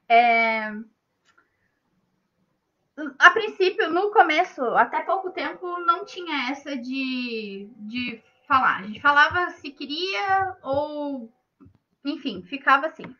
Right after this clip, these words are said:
Eu sempre gostei de falar e de ouvir. É, só que aí, quando eu reparei que ele não ligava, ele não gostava, não é que ele,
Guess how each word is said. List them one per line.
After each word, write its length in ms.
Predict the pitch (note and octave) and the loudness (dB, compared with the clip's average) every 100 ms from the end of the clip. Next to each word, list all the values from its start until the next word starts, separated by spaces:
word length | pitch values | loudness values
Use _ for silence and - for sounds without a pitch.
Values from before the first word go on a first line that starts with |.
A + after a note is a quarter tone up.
| - | 6
Eu 320 | F4+ B4 - | 8 8 4
sempre 320 | - F#4+ A4 | -2 -2 0
gostei 300 | F#4 F#4+ F4 | -2 -2 -4
de 80 | E4 | -4
falar 300 | E4+ D4 D4 | 0 2 2
e 80 | D#4+ | 2
de 60 | D#4+ | 0
ouvir. 400 | G4 A#3 F#3 - _ _ _ - - _ - | 0 -2 -8 -18 _ _ _ -20 -20 _ 6
É, 680 | A#3 A3 G#3 G3 F#3 F3+ - _ _ _ _ _ _ | 10 10 8 2 0 -4 -8 _ _ _ _ _ _
só 400 | - - D#4 E4+ | -20 2 6 6
que 120 | A4 | 6
aí, 240 | F#4+ F#4+ G#4 | 4 2 2
quando 160 | B4 | 6
eu 160 | D#5 B4 | 6 6
reparei 300 | A4 F#4 F4 | 6 6 4
que 100 | F#4 | 0
ele 120 | E4+ | 0
não 160 | F4+ F#4+ | 2 2
ligava, 720 | F4+ A#3 B3 A4+ C#4 F#3+ G3 | 2 6 6 4 2 0 0
ele 120 | C4 | -2
não 100 | C#4+ | 0
gostava, 560 | C4+ C4+ - B3+ D#4 C4+ | 0 2 6 8 8 4
não 100 | G4+ | 4
é 40 | |
que 80 | C5+ | 6
ele, 320 | C5 A4+ - | 6 4 0